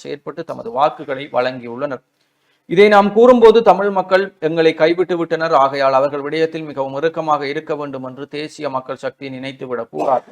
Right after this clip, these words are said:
அதாவது பொது தேர்தலில் அனுரகுமார திசாநாயக்க தலைமையிலான தேசிய மக்கள் சக்திக்கு வாக்களித்த அதே தமிழ் மக்கள் உள்ளூராட்சி சபை தேர்தலில் தமிழ் அரசியல் கட்சிகளுக்கு வாக்களித்துள்ளனர்.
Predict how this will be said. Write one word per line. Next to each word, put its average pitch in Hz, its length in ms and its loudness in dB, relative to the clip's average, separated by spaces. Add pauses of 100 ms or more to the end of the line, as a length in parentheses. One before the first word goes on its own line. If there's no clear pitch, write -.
(540)
அதாவது 160 460 6
பொது 165 280 4
தேர்தலில் 160 500 0
அனுரகுமார 151 640 0
திசாநாயக்க 139 640 -2
தலைமையிலான 131 560 -6
தேசிய 160 400 -8
மக்கள் 143 240 -6
சக்திக்கு 131 500 -4
வாக்களித்த 127 560 -2
அதே 160 360 -4
தமிழ் 131 260 -4
மக்கள் 151 460 -6 (420)
உள்ளூராட்சி 226 340 8
சபை 202 260 4
தேர்தலில் 185 460 2
தமிழ் 170 340 0
அரசியல் 151 440 -4
கட்சிகளுக்கு 139 600 -8
வாக்களித்துள்ளனர். 131 760 -2